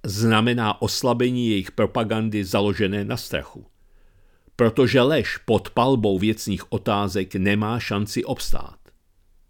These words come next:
Mírná ovce je vlku po chuti a svou svobodu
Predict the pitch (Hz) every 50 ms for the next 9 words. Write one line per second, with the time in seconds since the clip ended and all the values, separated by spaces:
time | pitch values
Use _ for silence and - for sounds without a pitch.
0 | _ _ _ _ _ _ 110 101 113 135 147 165 160 151 135 120 107 - - 151
1 | 156 - - - - - 95 87 85 - - 110 104 104 104 101 117 117 - -
2 | 127 107 - 143 123 - 120 104 90 - - 65 65 - _ _ _ _ _ _
3 | _ - 90 92 85 - - 104 90 78 73 - - - 107 107 127 139 151 135
4 | 104 - - -